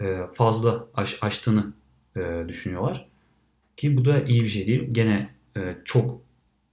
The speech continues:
yani inanılmaz sayılarda insanı kaybetmeleri demek bu. Bu, e, burada en iyi çözümün, yani suppression'dan geçtiğini düşünüyorlar. Ama şimdi şöyle bir de sıkıntı var.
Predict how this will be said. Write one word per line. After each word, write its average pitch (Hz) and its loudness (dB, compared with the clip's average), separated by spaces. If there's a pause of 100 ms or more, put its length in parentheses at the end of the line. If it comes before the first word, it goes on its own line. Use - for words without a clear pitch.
(280)
yani 90 -4
inanılmaz 104 4
sayılarda 98 0 (180)
insanı 101 -2
kaybetmeleri 90 0
demek 80 -12
bu. - -6 (2250)
Bu, 131 6
e, 110 4
burada 160 4
en 147 6
iyi 139 4 (180)
çözümün, 123 2
yani 101 2
suppression'dan 107 2 (280)
geçtiğini 95 -2
düşünüyorlar. 117 -2 (580)
Ama 156 4
şimdi 160 4
şöyle 151 8
bir 151 4
de 156 6
sıkıntı 143 4
var. 120 6